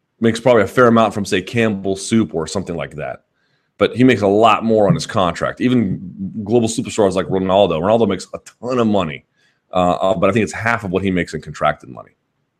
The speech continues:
The contracted money in other leagues is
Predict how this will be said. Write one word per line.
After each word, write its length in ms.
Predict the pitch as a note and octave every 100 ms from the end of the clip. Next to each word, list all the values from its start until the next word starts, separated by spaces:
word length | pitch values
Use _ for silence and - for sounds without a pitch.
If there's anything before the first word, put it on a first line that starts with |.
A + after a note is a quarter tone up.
| _ _ _ _ _ _ _ _ _ _ _
The 80 | A2
contracted 560 | A#2 A2+ C#3+ D3 C#3+ A#2+
money 240 | A#2+ A2+
in 80 | G#2+
other 240 | G#2+ G#2+
leagues 300 | G2 F#2+ F2+
is 160 | G#2